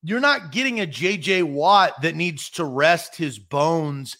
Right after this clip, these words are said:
and not practice during the week. You're getting a young, spry Carl Lawson. I don't know if you saw our Instagram yesterday. Dude has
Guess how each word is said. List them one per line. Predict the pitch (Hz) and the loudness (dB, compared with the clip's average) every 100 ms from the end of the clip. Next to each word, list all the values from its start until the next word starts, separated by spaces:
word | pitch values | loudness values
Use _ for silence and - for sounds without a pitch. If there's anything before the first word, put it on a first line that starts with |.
| 143 | -8
and | 139 | -6
not | 131 151 160 - | 0 2 2 -4
practice | - 160 185 156 135 - | -2 2 2 0 -10 -10
during | - 123 110 101 | -12 -10 -10 -12
the | 90 | -14
week. | 82 78 _ _ _ _ | -16 -20 _ _ _ _
You're | 147 233 | -2 -2
getting | 208 233 214 190 | -2 -2 2 4
a | 165 | 4
young, | 139 147 175 196 220 226 220 _ _ | 4 4 6 4 4 0 -2 _ _
spry | - - - - 180 185 196 175 139 127 120 117 _ _ | -2 -2 -2 0 4 6 8 6 4 2 -4 -10 _ _
Carl | - 208 208 214 190 | -6 0 2 2 0
Lawson. | 175 196 196 214 | 2 0 0 -4
I | 165 | -2
don't | 202 | 0
know | 190 | 0
if | 151 | -2
you | 180 | -10
saw | - 190 175 | -2 2 2
our | 151 | 2
Instagram | 165 175 196 202 202 202 | -2 -6 -4 -2 -2 -2
yesterday. | 202 - 202 202 202 - _ _ _ _ 156 127 | -4 -2 4 6 4 0 _ _ _ _ -14 -4
Dude | 190 233 262 269 254 - _ | 0 2 2 2 0 -4 _
has | 165 196 196 196 185 147 | 2 6 8 8 4 -2